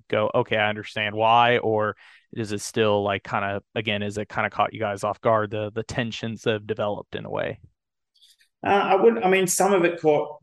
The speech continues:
Speaker 2: caught, um, caught us off guard. I think to the level, I, I don't think we ever expected support. I don't think we ever expected, and we didn't, we did meet with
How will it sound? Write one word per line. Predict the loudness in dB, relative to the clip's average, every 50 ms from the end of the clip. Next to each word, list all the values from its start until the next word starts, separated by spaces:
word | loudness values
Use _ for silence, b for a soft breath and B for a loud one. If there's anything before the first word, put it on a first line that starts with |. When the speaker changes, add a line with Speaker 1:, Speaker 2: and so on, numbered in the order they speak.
| _
Speaker 2:
caught, | _ 0 2 2 2 0 -2 -10 -16 _ -20 -20 _ _
um, | -4 -2 -2 -2 -2 -2 -4 -4 -6 -6 -10 -8
caught | -4 -2 0 0 0
us | 0 0
off | 0 -2 -2 -2
guard. | -2 2 4 4 4 4
I | 2 0
think | 0 -2 -4 -4
to | -4 -2
the | -2 0
level, | 2 4 4 4 4 4 2 2
I, | 2 0 0 -2 -4 B B B B -6
I | -4
don't | -4 -2 -2
think | -4 -2 0
we | 0 0 2
ever | 0 0 2 2 0
expected | 0 -2 -4 -4 -4 -4 -2 -2 -2 -4 -4 -6 -10 B B B B _
support. | -12 -10 -8 -8 -10 -6 -2 0 2 2 2 0 -2 -2
I | 0
don't | 0 0 0
think | -2 -2 0
we | 2 2 2
ever | 2 2 0 0
expected, | -2 -2 -6 -4 -4 -4 -2 -2 -2 -2
and | -2 -2 -2
we | -2 -4
didn't, | -4 -4 -6 -6 -6 -8 -8
we | -8 -8 -6
did | -4 -6 -4 -2 0
meet | 0 0 0 -2 0 2
with | 2 2 2 2 -4